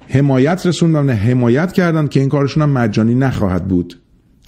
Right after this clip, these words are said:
قراردادی قرار می‌دن که شما موظف هستید انجامش بدید. یکی از علل و عوامل اصلی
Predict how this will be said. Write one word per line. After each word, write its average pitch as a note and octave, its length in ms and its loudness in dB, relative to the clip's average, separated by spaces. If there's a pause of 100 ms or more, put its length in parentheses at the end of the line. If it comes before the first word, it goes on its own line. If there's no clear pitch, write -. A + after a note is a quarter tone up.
(120)
قراردادی C3+ 580 0
قرار D3+ 340 0
می‌دن C3 340 0
که A#2+ 140 0
شما A2+ 340 0
موظف A2+ 560 -2
هستید A2+ 340 -4
انجامش G#2 600 0
بدید. - 400 -6 (1300)
یکی A2 220 0
از A#2+ 200 -2 (100)
علل B2 340 2
و - 20 -2
عوامل B2 600 0 (140)
اصلی D#3+ 600 0